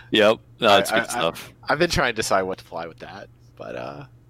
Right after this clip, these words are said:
Speaker 1: That sounds like a good, like, Afterworlds, get into a final table run, like, like,
Speaker 2: <laughs>
Speaker 1: relax list, right? Like, that could be neat.
Speaker 2: Yeah. So,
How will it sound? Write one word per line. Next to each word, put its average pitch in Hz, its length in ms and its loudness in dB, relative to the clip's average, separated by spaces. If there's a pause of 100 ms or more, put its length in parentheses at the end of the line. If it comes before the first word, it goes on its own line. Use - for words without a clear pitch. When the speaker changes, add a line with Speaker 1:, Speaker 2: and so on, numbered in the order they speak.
(120)
Speaker 1:
That 127 160 2
sounds 123 180 2
like 123 100 -6
a 113 60 0
good, 104 340 -4
like, 87 220 2
Afterworlds, 90 920 -4
get 92 160 0
into 87 180 -8
a 85 40 -8
final 87 300 -2
table 82 380 -4
run, 82 420 -8
like, 76 280 -8 (120)
like, 87 120 -2
Speaker 2:
<laughs> 113 120 -4
Speaker 1:
relax 80 420 0
list, 76 260 -8
right? 76 220 -4
Like, 90 160 -10
that - 120 -4
could 101 180 -4
be 85 80 -6
neat. 85 220 -10
Speaker 2:
Yeah. - 120 -18 (380)
So, 92 420 -8